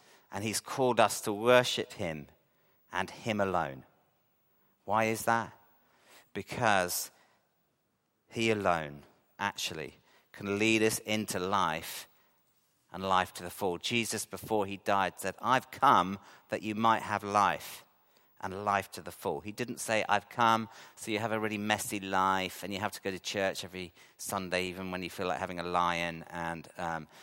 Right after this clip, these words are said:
you've got to do all this stuff you don't want to do." Actually, he's, he said, "I've come that you might have life and life to the full." And actually, uh, he calls us to love him, number one, first and foremost,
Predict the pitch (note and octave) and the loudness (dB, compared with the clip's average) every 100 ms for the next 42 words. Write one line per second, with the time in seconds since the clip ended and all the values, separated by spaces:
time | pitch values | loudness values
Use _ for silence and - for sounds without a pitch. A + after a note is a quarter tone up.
0 | - - F#2 G2+ F#2 - G#2+ G2+ F#2+ - | -20 -20 -10 -10 -10 -8 -6 -6 -6 -4
1 | G#2 F2+ - F#2 F2 F2+ - - E2+ C#2+ | -2 -4 -6 -8 -6 -8 -12 -10 -8 -8
2 | - - - _ - A2 G#2 - G#2+ F2+ | -12 -20 -20 _ -8 -6 -6 -8 -6 -8
3 | E2+ G2 - - - - G2+ - A#2+ E2 | -8 -10 -8 -8 -10 -14 -10 -8 -8 -8
4 | - - - C3+ F#2 E2 - _ _ _ | -12 -14 -8 -4 -4 -8 -14 _ _ _
5 | E2+ C#2 G#2 G#2 G#2 - G2 G2 G#2 F#2+ | -10 -6 -2 0 -2 -4 -4 0 4 4
6 | E2 - - _ _ _ - F2+ F#2+ F#2 | 4 -4 -16 _ _ _ -14 -6 0 0
7 | F#2 - - - - E2 D2+ - _ _ | -2 -10 -16 -14 -6 -6 -6 -14 _ _
8 | _ - _ - A#2+ A#2 - C3 - - | _ -20 _ 2 2 2 4 4 4 0
9 | A#2+ G#2 F#2 F2 - - F#2+ G#2+ - A#2 | 2 0 0 -6 -16 -4 2 2 2 -4
10 | - D#3 D3 C3+ A#2+ F#2+ - - - - | 0 4 6 8 8 8 6 0 -4 -16
11 | - B2 A#2 C3+ C3 B2 - B2 G2+ G2 | -6 -4 -2 2 4 2 0 -2 0 -4
12 | - - - G#2+ A2+ B2 A2+ A#2 A2+ A2+ | -10 -20 -10 -4 0 2 2 0 2 0
13 | F2+ F2 F2+ - _ - - A#2+ A2+ - | 0 -4 -8 -16 _ -10 4 6 6 2
14 | A2 - A2 G2 E2+ E2 D#2+ - | -6 -2 2 2 2 -2 -2 -8